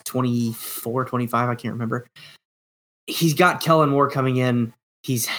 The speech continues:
gonna be healthy this year. Like, I love, love, love, love, love Justin Herbert. And then you got the one oh one dynasty R B one,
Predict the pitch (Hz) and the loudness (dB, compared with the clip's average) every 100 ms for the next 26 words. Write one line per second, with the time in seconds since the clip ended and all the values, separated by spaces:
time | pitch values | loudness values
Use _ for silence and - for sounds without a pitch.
0 | - 156 156 135 123 127 123 120 120 117 | 0 2 2 2 2 0 2 0 0 -2
1 | 123 120 117 113 120 113 127 123 120 131 | -2 0 0 0 -2 -2 -2 -2 0 4
2 | 135 135 135 127 120 117 117 113 117 120 | 6 6 4 2 0 0 -2 -2 -4 -2
3 | 120 113 120 - 120 117 110 98 - - | -4 -4 -6 -8 -6 -6 -6 -10 -14 -20
4 | _ 160 196 185 151 143 135 127 127 117 | _ 0 2 2 2 2 2 2 4 2
5 | 113 117 117 113 _ _ _ _ _ _ | 2 0 -2 -6 _ _ _ _ _ _
6 | - - 131 143 143 - 139 127 123 120 | -14 -4 2 2 2 2 2 2 2 0
7 | 120 117 | 0 0